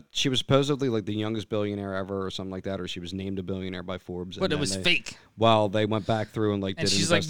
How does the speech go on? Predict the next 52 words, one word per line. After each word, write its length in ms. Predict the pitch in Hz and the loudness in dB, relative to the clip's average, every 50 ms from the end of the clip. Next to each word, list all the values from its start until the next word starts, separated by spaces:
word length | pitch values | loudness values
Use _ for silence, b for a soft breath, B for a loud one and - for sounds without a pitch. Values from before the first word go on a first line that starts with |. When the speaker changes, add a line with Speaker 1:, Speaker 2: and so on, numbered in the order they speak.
| 175 | 0
Speaker 1:
investigation 280 | 185 104 98 90 90 98 | 0 0 0 0 0 0
on 60 | 95 | 0
her 60 | 95 95 | 0 0
business, 380 | 92 101 98 90 101 92 - | 0 -2 -2 -2 -2 -4 0
and 40 | - | 4
Speaker 2:
You're 120 | 180 247 | 6 6
Speaker 1:
she 40 | 254 | 8
Speaker 2:
not 140 | 240 226 220 | 8 10 10
Speaker 1:
was, 60 | 208 202 | 10 10
like 80 | 202 | 10
Speaker 2:
actually 420 | 202 208 202 - - 220 208 196 190 | 8 8 6 6 6 8 8 8 8
a 60 | 180 | 8
billionaire. 600 | 165 180 185 196 196 185 180 175 175 170 175 180 | 8 8 8 8 8 8 6 6 6 6 6 6
You 220 | 180 175 185 202 202 | 6 6 4 4 4
just 220 | 190 226 208 - | 4 4 4 4
have 280 | - 175 185 185 170 165 | 4 6 6 6 6 4
nine 300 | 175 175 175 185 190 185 | 6 6 6 6 6 8
hundred 300 | 175 202 202 180 190 156 | 8 8 10 10 8 8
and 180 | 160 160 156 143 | 6 4 0 0
sixty-three 800 | - - - 226 - - - 190 160 - - 180 196 196 190 185 | -2 -2 -2 -2 -2 -2 -2 -2 -2 0 2 4 4 4 4 4
million 400 | 175 170 170 165 165 165 156 156 | 2 2 4 4 4 4 4 4
dollars." 480 | 160 156 156 147 139 131 117 113 110 - | 6 6 6 6 4 2 -2 -4 -6 -6
Speaker 1:
I 80 | 107 107 | -6 -6
mean, 200 | 101 98 95 87 | -6 -6 -10 -10
come 240 | - - 90 80 76 | -10 -12 -12 -12 -12
on 220 | 80 80 - - - | -16 -18 -18 -18 -18
now. 180 | - - - - | -18 -18 -18 -18
At 80 | - - | -14 -12
that 200 | 90 85 82 - | -12 -12 -12 -12
point, 320 | - - 87 85 85 87 _ _ _ _ _ _ _ _ | -12 -10 -10 -10 -10 -12 _ _ _ _ _ _ _ _
that's 180 | - 104 107 - | -14 -12 -10 -8
a 40 | 113 | -6
billion 360 | 95 101 95 90 85 85 - | -4 -4 -4 -4 -6 -8 -10
dollars. 420 | - 76 78 76 78 80 - - - | -12 -14 -16 -18 -18 -16 -16 -10 -2
I 80 | 104 | 0
mean, 180 | 107 117 117 113 | 2 2 2 2
to 200 | - 120 113 113 117 | 2 0 0 2 2
anyone 560 | 120 135 147 143 139 135 131 131 131 127 113 - - - - | 2 2 2 2 2 0 0 0 0 -2 -4 -8 -16 -12 -8
out 240 | 117 113 117 - - | -4 -4 -4 -2 -2
there, 200 | 117 113 113 113 | -2 0 0 0
you 140 | 107 101 104 | 0 -2 -2
know, 200 | 98 98 98 95 | -2 -2 -4 -6
in 60 | 95 | -6
the 80 | 95 92 | -8 -8
same, 420 | - - 107 104 101 98 95 87 - _ _ _ _ _ _ _ _ _ _ _ - | -8 -6 -6 -6 -6 -8 -8 -10 -12 _ _ _ _ _ _ _ _ _ _ _ -18
Speaker 2:
Let's 100 | 135 - | -12 -8
see 80 | - 156 | -6 -4
Speaker 1:
like, 40 | 139 | -2
Speaker 2:
what 60 | 113 | 0
she's 140 | 107 113 117 | 2 4 6
worth 80 | 123 | 8
Speaker 1:
normal 200 | 123 123 123 127 | 8 8 6 6